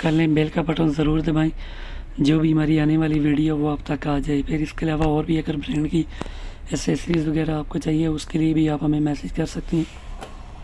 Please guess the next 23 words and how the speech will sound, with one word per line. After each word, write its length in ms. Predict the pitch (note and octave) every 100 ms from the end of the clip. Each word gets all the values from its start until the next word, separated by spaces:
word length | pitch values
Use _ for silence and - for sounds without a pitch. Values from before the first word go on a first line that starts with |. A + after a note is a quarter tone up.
| - - - -
हमारे 260 | D3+ D3 C#3+
पास 240 | D#3+ -
anchor 260 | D#3+ D#3 E3+
brand 280 | D#3 D#3+ D#3+
की 100 | D#3+
होती 200 | D3 D#3+
हैं, 80 | D3+
फिर 200 | D#3 D#3
उसके 200 | - E3+
अलावा 240 | D3+ D3+
joy 340 | C#3+ D3 D3 D#3
room, 300 | D#3 D3+ D3
फिर 200 | D#3 D3
उसके 220 | C#3+ -
अलावा 280 | D3+ C#3+ C3+
hockey, 360 | C#3+ - D#3 D#3 - - - - - -
ट्रांसमार्ट, 720 | - D3 D3 - D#3 D3+ D3+
Basis 340 | C#3 C#3+ D3+ D#3+
ब्रांड 260 | D#3+ D#3 D#3
की 60 |
एसेसरीज 500 | D#3+ C3 D3+ D#3+ D#3
होती 220 | D3+ - E3
हैं। 160 | E3